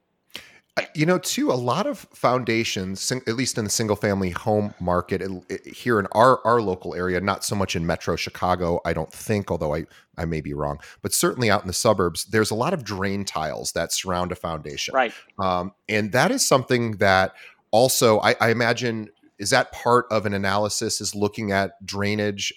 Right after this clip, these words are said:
Speaker 1: uh, when someone's, uh, when an engineer is evaluating the foundation, or is that a,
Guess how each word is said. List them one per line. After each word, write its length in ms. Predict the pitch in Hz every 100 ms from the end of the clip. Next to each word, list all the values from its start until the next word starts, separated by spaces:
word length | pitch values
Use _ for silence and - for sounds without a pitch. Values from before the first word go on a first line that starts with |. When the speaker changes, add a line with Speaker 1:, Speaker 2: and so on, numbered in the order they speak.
| 95
Speaker 1:
uh, 260 | 90 87
when 340 | 87 92 95 95
someone's, 460 | - 101 98 - - -
uh, 120 | 95
when 120 | 98
an 80 | 98 104
engineer 320 | 101 98 101
is 80 | 92
evaluating 640 | 90 90 101 101 98 101
the 80 | 101
foundation, 640 | 98 104 104 101 - 113
or 240 | 104 95 95
is 100 | 95
that 140 | 104
a, 100 | 95